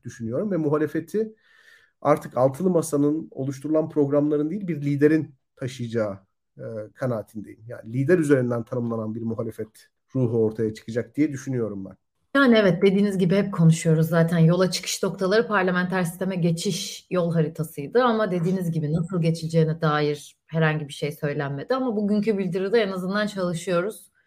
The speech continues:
Speaker 2: Açıklayacağız dediler ama çok haklısınız. On aydır her bildiride açıklayacağız diyorlar zaten. Somut bir adım da göremiyoruz. Ya umarım somut bir adım gördüğümüz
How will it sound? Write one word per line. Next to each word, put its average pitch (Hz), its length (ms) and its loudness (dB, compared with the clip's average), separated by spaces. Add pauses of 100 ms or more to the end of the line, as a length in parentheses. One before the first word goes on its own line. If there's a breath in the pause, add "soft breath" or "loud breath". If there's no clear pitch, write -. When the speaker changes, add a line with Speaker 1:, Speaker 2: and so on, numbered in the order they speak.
(140)
Speaker 2:
Açıklayacağız 190 640 -2
dediler 170 320 2
ama 220 180 0
çok 214 220 -6
haklısınız. 165 480 -4
On 190 160 2
aydır 160 280 0
her 185 280 0
bildiride 151 340 -2
açıklayacağız 165 720 -2
diyorlar 143 320 -2
zaten. 147 380 -8
Somut 165 380 -2
bir 151 80 -2
adım 143 240 -6
da 190 40 -4
göremiyoruz. 165 640 2 (180)
Ya 180 140 4
umarım 247 320 6
somut 233 340 -2
bir 214 80 6
adım 208 240 0
gördüğümüz 190 720 2